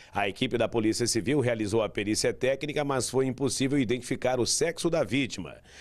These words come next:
O corpo estava completamente queimado e foi encaminhado para o Instituto Médico Legal de Colatina.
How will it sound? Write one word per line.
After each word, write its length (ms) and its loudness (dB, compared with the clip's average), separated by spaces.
O 140 0
corpo 380 2
estava 340 2
completamente 840 -2
queimado 600 0
e 40 -14
foi 140 -4
encaminhado 560 0
para 180 0
o 40 2
Instituto 440 -2
Médico 360 0
Legal 340 2
de 80 -2
Colatina. 680 0